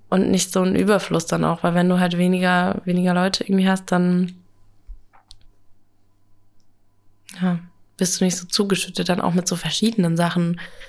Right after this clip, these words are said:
Weil wenn du wirklich, also da gibt's ja so viele, die irgendwie fünfhundert Influencern folgen,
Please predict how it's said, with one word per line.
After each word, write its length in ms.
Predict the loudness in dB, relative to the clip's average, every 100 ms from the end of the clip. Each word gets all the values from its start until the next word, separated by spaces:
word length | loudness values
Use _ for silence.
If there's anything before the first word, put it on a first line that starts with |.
| -20 -20 -2
Weil 140 | 2
wenn 120 | 4
du 160 | 4 4
wirklich, 560 | 0 2 2 0 -2 -2
also 180 | 0 2
da 100 | 0
gibt's 200 | 0 0
ja 100 | 2
so 240 | 4 2
viele, 320 | 2 2 2
die 220 | 2 2 2
irgendwie 560 | 2 2 2 2 0
fünfhundert 500 | 0 -2 0 2 2
Influencern 1200 | 2 0 0 0 0 0 0 0 0 0 -4 -6 -8
folgen, 760 | -4 0 2 2 2 0 0